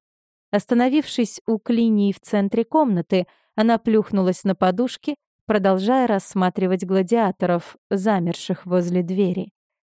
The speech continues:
Она в сотый раз подумала, что Марк Гал гораздо красивее Гнурра, и её охватил очередной прилив зависти к старшей сестре,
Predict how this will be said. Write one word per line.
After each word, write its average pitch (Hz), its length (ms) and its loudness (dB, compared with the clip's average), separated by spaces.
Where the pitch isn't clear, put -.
Она 262 260 0
в - 40 -16
сотый 285 340 0
раз 285 240 2
подумала, 190 520 2
что 202 240 -4
Марк 190 300 0
Гал 233 400 0
гораздо 226 500 0
красивее 214 720 0
Гнурра, 185 560 0
и 208 100 0
её 202 420 4
охватил 208 680 0
очередной 254 600 0
прилив 196 420 0
зависти 190 580 -2
к - 60 -8
старшей - 440 -4
сестре, 185 560 -4